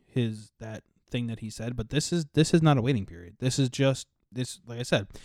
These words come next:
"It increases the amount of time from three business days to a minimum of ten business days that a F F L must wait to receive a completed background check prior to transferring the firearm." So that's it. If they get the,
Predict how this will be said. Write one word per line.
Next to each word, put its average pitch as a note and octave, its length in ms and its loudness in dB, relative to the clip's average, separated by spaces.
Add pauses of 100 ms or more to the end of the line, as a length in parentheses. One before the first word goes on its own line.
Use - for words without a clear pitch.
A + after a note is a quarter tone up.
(100)
"It B2 100 2
increases C#3 380 -4
the D#3 100 -2
amount B2 260 -2
of D3+ 100 0
time B2+ 260 -4
from A2 160 -10
three A2+ 240 -6
business D3+ 400 -4
days A#2 220 -4
to - 120 -6
a A#2 40 -2
minimum A2 260 -6
of B2 80 -8
ten A2+ 200 -10
business G#2 340 -8
days A2 220 -8
that G#2 120 -6
a G#2 160 -8
F A2+ 220 -6
F D#3+ 180 2
L A2 160 -4
must A2 380 -8
wait B2 220 -4
to - 100 -12
receive A#2+ 340 -6
a A2+ 140 -12
completed A2+ 960 -8 (400)
background A#2 400 -4
check - 260 -14
prior G2+ 240 -6
to G2+ 80 -12
transferring G2+ 640 -14
the G#2 40 -18
firearm." F#2+ 540 -12 (840)
So G2+ 380 -6 (1000)
that's G#2+ 220 -12
it. D3 320 -2
If B2+ 160 -4
they D3+ 140 4
get C#3+ 320 2
the, B2+ 600 -2